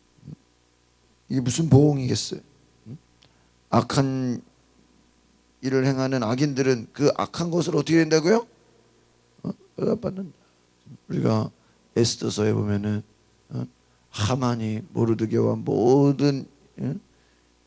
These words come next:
유대인들을 죽이려고 그러는데, 음, 누가 매달려요? 자기가 매달려요. 악한 자는 그 악한 생각과 그 계략에 누가 죽어요? 자기 자신이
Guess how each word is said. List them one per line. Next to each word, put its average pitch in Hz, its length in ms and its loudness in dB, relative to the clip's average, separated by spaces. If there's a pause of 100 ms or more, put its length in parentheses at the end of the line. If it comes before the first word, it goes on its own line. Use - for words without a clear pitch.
(120)
유대인들을 120 580 0
죽이려고 147 440 4
그러는데, 131 640 4 (1500)
음, - 140 -14 (120)
누가 135 180 6
매달려요? 143 480 4 (720)
자기가 123 560 -2 (380)
매달려요. - 280 -10 (1300)
악한 160 300 0
자는 165 340 2
그 156 260 4
악한 180 720 -2 (840)
생각과 175 640 0
그 180 540 2
계략에 165 600 4
누가 139 220 4
죽어요? 185 340 4 (640)
자기 147 260 -4
자신이 147 600 0